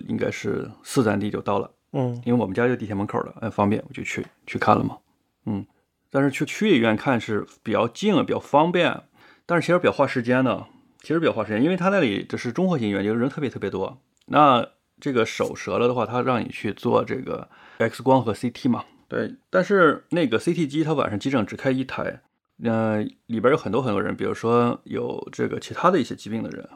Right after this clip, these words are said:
Speaker 2: 嗯。
Speaker 1: 呃，最简单的就是比如说有人这个，呃，卒中，对吧？你属于这个
Speaker 2: 哦。
Speaker 1: 中风啊，或者怎么，那种是优先的呀，肯定是，对吧？
Speaker 2: 就急诊的是优先的。
Speaker 1: 那个，那肯定是优先，因为你的手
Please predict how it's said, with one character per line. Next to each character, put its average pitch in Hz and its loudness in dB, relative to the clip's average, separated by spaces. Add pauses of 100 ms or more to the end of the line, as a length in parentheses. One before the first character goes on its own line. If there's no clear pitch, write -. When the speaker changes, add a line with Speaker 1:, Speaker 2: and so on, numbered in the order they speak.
Speaker 2:
嗯。 143 2 (220)
Speaker 1:
呃， 123 -8
最 151 2
简 123 2
单 135 4
的 131 4
就 110 -4
是 104 -6
比 98 -6
如 95 -2
说 117 0
有 104 0
人 98 0
这 107 -2
个， 101 0 (380)
呃， 107 -2
卒 110 -4
中， 139 2 (120)
对 104 2
吧？ 104 0 (180)
你 - -8
属 117 -10
于 123 -8
这 - -10
个 107 -8 (240)
Speaker 2:
哦。 120 6
Speaker 1:
中 127 2
风 131 2
啊， 120 0
或 110 -2
者 107 -2
怎 - -10
么， - -14 (160)
那 190 2
种 110 -2
是 110 -4
优 135 0
先 160 0
的 160 2
呀， - 0
肯 113 -8
定 113 -6
是， 110 -12
对 85 -6
吧？ 107 -6
Speaker 2:
就 127 -4
急 120 0
诊 135 6
的 113 2
是 131 -4
优 131 2
先 131 -2
的。 110 0
Speaker 1:
那 117 -10
个， - -18 (120)
那 165 2
肯 117 0
定 123 2
是 120 0
优 135 4
先， 123 4
因 160 4
为 180 -2 (300)
你 107 -4
的 139 4
手 - -6